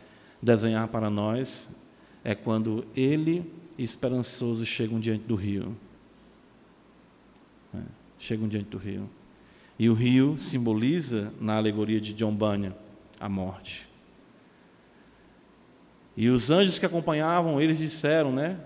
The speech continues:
"Esse é o momento que vocês têm que passar, mas nós estaremos do outro lado, aguardando vocês, para conduzi-los à cidade celestial."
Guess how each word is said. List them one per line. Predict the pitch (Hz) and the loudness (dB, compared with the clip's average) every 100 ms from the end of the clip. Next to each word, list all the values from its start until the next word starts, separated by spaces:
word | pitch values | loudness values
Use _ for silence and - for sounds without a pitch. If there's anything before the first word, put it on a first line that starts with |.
| - 123 - - - | -16 -18 -18 -20 -6
"Esse | 139 170 | -2 0
é | |
o | |
momento | 156 151 151 | 0 -2 -2
que | |
vocês | 151 - 147 - | -6 -4 -6 -2
têm | 190 208 | -2 -2
que | |
passar, | 208 147 - 165 | -2 -4 -2 -2
mas | 160 | 0
nós | 160 | 0
estaremos | 160 160 156 139 | 0 0 0 -2
do | 135 | 0
outro | 208 247 | 0 2
lado, | 311 120 104 101 - - - - - - - | 2 4 2 -4 -14 -20 -20 -20 -20 -20 -12
aguardando | 127 123 120 120 123 | -8 -2 -2 -2 -4
vocês, | 120 120 - 98 67 - - - - - - - | -4 -6 -6 -8 -10 -14 -20 -20 -20 -20 -14 -6
para | 113 | -6
conduzi-los | 123 113 113 110 107 107 | -2 0 0 0 0 0
à | 104 | -2
cidade | 117 110 104 | -4 -8 -6
celestial." | 117 107 98 - 98 82 | -6 -6 -8 -8 -8 -10